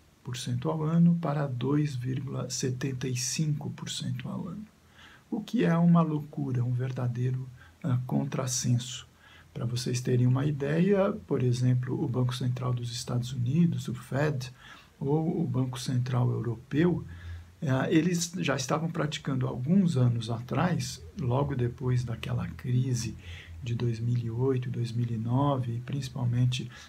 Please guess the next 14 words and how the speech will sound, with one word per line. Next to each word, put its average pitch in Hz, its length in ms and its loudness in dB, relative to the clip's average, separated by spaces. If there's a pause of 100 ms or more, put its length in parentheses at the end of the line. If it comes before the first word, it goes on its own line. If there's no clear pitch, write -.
(140)
agora 123 640 0 (140)
na, 123 440 0
com 127 380 0
a, - 760 -2
a 123 40 -2
crise 120 580 -4
provocada, 120 880 -4
ah, - 200 0
pela 123 240 -2
pandemia, 127 720 4 (600)
taxas 185 640 2
de 147 140 0
juros 180 500 0
negativas. 175 1040 0